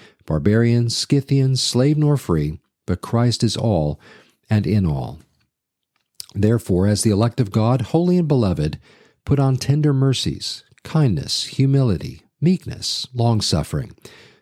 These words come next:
bearing with one another and forgiving one another. If anyone has a complaint against another, even as Christ forgave you, so you also must do. But above all these things, put on love, which is the bond of perfection.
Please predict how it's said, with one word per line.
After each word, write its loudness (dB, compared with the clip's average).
bearing 2
with 0
one 2
another 0
and -4
forgiving 0
one -4
another. -8
If -6
anyone 2
has 0
a -4
complaint -2
against -2
another, -2
even 2
as 0
Christ -2
forgave 2
you, 2
so 0
you 2
also -2
must -6
do. -2
But -4
above 2
all 2
these 0
things, 0
put -2
on 2
love, -2
which -6
is -2
the -2
bond -4
of -8
perfection. -8